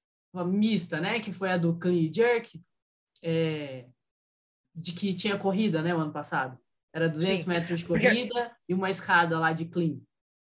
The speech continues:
Speaker 1: Então,
Speaker 2: Sim.
Speaker 1: não tem jeito. Botou
Speaker 2: E
Speaker 1: sprint rápido e força, o moleque vai levar.
Speaker 2: E pra quem já acompanha o Gui há um pouco mais de tempo, sabe que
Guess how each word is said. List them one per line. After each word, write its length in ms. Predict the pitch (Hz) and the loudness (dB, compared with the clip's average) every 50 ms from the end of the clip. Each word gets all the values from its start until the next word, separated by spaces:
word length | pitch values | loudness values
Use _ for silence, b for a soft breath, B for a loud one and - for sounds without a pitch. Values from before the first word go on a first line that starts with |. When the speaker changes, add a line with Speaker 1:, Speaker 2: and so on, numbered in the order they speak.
| _ _ | _ _
Speaker 1:
Então, 600 | 165 190 190 202 208 214 208 180 160 131 117 120 - | -2 -2 0 2 2 2 2 2 0 -2 -4 -8 -8
Speaker 2:
Sim. 240 | - - 202 175 160 | -4 0 0 0 0
Speaker 1:
não 160 | 214 262 254 | 0 -2 -2
tem 160 | 254 233 185 | 0 -2 -2
jeito. 260 | 165 131 120 - _ _ _ 165 | -2 -4 -6 -10 _ _ _ 0
Botou 640 | 196 - 202 208 - 254 254 269 277 269 247 202 180 | 0 2 4 6 6 6 6 6 6 4 2 2 2
Speaker 2:
E 40 | 180 | 2
Speaker 1:
sprint 440 | 175 - - 220 226 226 214 196 180 | 0 0 -2 0 0 2 2 0 0
rápido 460 | 185 190 190 190 190 185 - 175 170 | 2 4 6 6 4 2 0 -4 -4
e 40 | 170 | -4
força, 540 | 170 - 185 185 196 208 202 - - 196 | -4 -6 -4 -4 -4 -4 -4 -6 -4 -2
o 80 | 190 180 | -2 0
moleque 340 | 180 175 170 160 156 160 - | 0 0 -2 -2 -4 -6 -4
vai 140 | 165 156 156 | -4 -4 -4
levar. 300 | 156 156 151 - - - - _ _ _ _ _ _ _ _ _ _ _ _ _ _ _ _ _ _ _ _ _ | -4 -8 -10 -14 -20 -20 -20 _ _ _ _ _ _ _ _ _ _ _ _ _ _ _ _ _ _ _ _ _
Speaker 2:
E 100 | 226 220 | 2 4
pra 160 | 226 254 233 | 6 6 4
quem 220 | - - 247 262 247 240 240 | 6 4 2 2 2 4 4
já 80 | 262 | 4
acompanha 500 | 254 - - 226 214 220 214 202 196 190 | 4 4 4 0 2 4 6 6 6 6
o 60 | 180 | 4
Gui 460 | 165 165 139 123 139 151 151 156 175 170 | 2 -2 -6 -6 -6 -6 -2 0 2 2
há 60 | 165 | 2
um 100 | 160 156 | 2 0
pouco 280 | 156 165 160 156 165 | 2 0 0 0 2
mais 220 | 165 160 151 156 147 | 2 2 2 2 2
de 100 | 147 151 | -2 -6
tempo, 460 | - - - 185 202 226 - _ 165 | -4 2 2 2 2 2 -2 _ -2
sabe 480 | 160 - - 208 190 202 180 190 185 - | 0 4 4 4 4 4 2 0 -8 -10
que 380 | - - 202 196 190 170 147 | -8 -4 -4 -2 -2 -2 -4